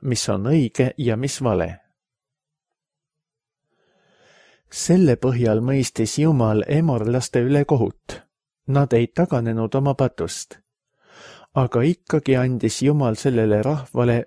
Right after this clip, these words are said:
veel üle neljasaja aasta, et oma kurjusest taganeda. Jumal on tõesti kannatlik, ehkki me võime selle unustada siis, kui ta oma kohtuotsused täide viib.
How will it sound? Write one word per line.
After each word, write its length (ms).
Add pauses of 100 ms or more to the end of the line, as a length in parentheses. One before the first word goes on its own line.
(100)
veel 360
üle 180
neljasaja 640
aasta, 640
et 200
oma 240
kurjusest 680
taganeda. 540 (1300)
Jumal 500
on 160
tõesti 380
kannatlik, 720 (100)
ehkki 480
me 160
võime 300
selle 260
unustada 600
siis, 420
kui 200
ta 140
oma 260
kohtuotsused 880
täide 360
viib. 340